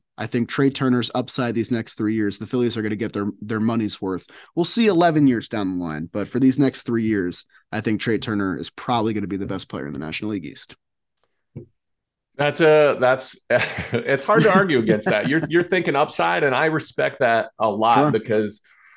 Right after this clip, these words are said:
Speaker 2: I mean, it's no comparison who's been the better player up until this point. I mean, Lindor,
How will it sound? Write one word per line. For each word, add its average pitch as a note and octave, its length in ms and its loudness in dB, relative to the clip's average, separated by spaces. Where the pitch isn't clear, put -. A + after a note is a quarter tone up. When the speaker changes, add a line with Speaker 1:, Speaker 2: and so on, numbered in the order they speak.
Speaker 2:
I C#3+ 80 0
mean, D#3 180 2
it's D3 200 0
no C#3+ 460 6
comparison B2+ 760 2
who's B2 300 2
been A#2+ 260 2
the A2+ 80 4
better A2 300 2
player G#2+ 500 0
up G2+ 200 0
until A2 380 0
this A#2 200 0
point. B2+ 340 0
I A2+ 80 0
mean, A#2 180 0
Lindor, A#2+ 600 2